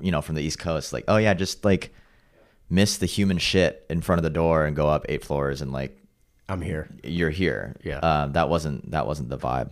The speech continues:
Speaker 1: at all. So, um, good friend John Buscemi had me over for a meeting at his office on La Brea, and, um,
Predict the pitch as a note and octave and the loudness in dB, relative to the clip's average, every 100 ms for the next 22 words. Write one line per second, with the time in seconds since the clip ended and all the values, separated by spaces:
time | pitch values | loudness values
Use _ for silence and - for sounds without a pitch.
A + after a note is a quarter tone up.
0 | E2+ - A#1+ A#1+ G1+ - D#2 C#2 C#2 - | -8 -6 -4 -4 -6 0 2 2 0 -6
1 | - - - _ - - F2 E2 D#2 D2 | -20 -20 -20 _ -6 4 6 6 4 2
2 | D2 D2 - _ _ _ _ _ _ _ | -2 -6 -14 _ _ _ _ _ _ _
3 | _ - F2 - E2 E2 D#2+ D2+ - - | _ -2 -2 2 2 4 2 -2 -8 -14
4 | _ D#2+ D#2 D#2 - D#2 D#2 D2+ D2+ D2 | _ 0 2 0 0 0 0 0 -2 -6
5 | - _ _ _ _ _ _ _ - D#2+ | -14 _ _ _ _ _ _ _ -2 0
6 | D#2 D2 D2 D#2 D#2 D2 D2+ D2 D2+ C#2+ | 0 -2 -2 -2 -2 -2 -2 -2 -4 -2
7 | D2 D2 D#2 D2 D2 D2 C2+ D2 D#2+ D2 | 0 0 -4 -4 -4 -4 -2 0 0 -2
8 | C#2+ A1 C#2+ C#2+ C#2 C#2+ C#2+ C#2+ C#2+ C#2+ | -4 -6 -6 -6 -4 -4 -4 -4 -6 -8